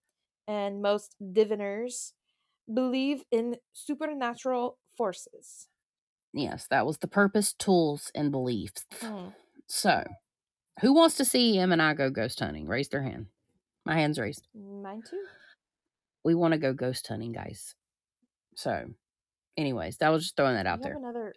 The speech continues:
Speaker 1: you have
Speaker 2: Um,
Speaker 1: another chart here.
Speaker 2: I do. I do. I do. It's,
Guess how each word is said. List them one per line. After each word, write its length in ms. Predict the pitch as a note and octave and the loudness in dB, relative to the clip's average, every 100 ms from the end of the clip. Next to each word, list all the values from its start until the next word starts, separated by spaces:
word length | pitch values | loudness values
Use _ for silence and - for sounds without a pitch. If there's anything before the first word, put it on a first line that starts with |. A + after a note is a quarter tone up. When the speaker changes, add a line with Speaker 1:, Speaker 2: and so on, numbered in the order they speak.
| - | 4
Speaker 1:
you 60 | |
have 220 | G3 F3+ | 6 8
Speaker 2:
Um, 80 | D#3+ | 6
Speaker 1:
another 180 | D3 - - | 2 -2 -12
chart 380 | - A3+ G4 - | -10 -8 -8 -12
here. 440 | - D3+ G2 E3+ _ _ _ _ _ _ _ _ _ - | -16 -16 -14 -16 _ _ _ _ _ _ _ _ _ -4
Speaker 2:
I 120 | D3 | -4
do. 520 | D3 F3+ G3+ A#2 C2+ - _ _ | 2 6 6 4 0 -8 _ _
I 60 | D#3 | -4
do. 460 | D#3 F3 B2 G#2 - _ _ - _ _ _ _ | 6 6 6 2 -4 _ _ -20 _ _ _ _
I 60 | - | -2
do. 280 | C#3+ C#3+ F#2+ | 2 2 2
It's, 160 | F3 | 0